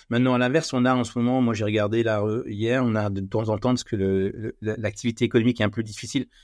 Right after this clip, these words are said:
on a certaines startups qui s'arrêtent, euh, et dont, euh, ben, leur, euh, leur P D G partage,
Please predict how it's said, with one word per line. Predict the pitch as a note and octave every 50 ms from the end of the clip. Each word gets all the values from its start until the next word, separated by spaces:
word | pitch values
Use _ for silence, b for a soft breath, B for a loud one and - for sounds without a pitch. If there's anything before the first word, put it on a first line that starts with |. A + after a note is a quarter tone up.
| b b b b
on | G#2 G#2
a | G2+
certaines | - A#2+ - B2 A#2
startups | A2+ - B2+ - - C#3+ -
qui | - - G2+
s'arrêtent, | - - G#2+ G#2+ D3 - - - _ b b b b b b B2
euh, | A#2 A2+ A2 G#2+ G#2+ G#2+ G#2 G#2+ G#2+ G#2+ A2 B2+
et | B2+ B2
dont, | A#2 B2 B2+ B2+ C3 C3 A#2+
euh, | A2 G#2
ben, | G#2+ G#2 G#2
leur, | G#2 G#2 F#2+ G2+ G#2
euh, | G2 G2 A#2+ A#2+ A2
leur | G#2 G#2 G2+
P | - B2+
D | A2+ A#2 A2+
G | A2 B2
partage, | A2 C#3+ B2 - - C#3 B2 -